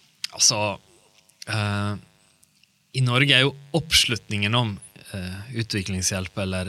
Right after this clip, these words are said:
eller bistand veldig stor. En enorm støtte. Men,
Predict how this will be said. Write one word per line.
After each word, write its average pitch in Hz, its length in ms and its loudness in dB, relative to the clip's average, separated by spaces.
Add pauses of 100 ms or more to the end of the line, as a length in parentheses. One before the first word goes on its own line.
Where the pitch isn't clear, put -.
eller 95 240 -6
bistand 98 400 -2
veldig 107 320 -2 (240)
stor. - 560 2 (160)
En 113 400 -2
enorm 117 340 2
støtte. - 760 2 (1080)
Men, 120 440 2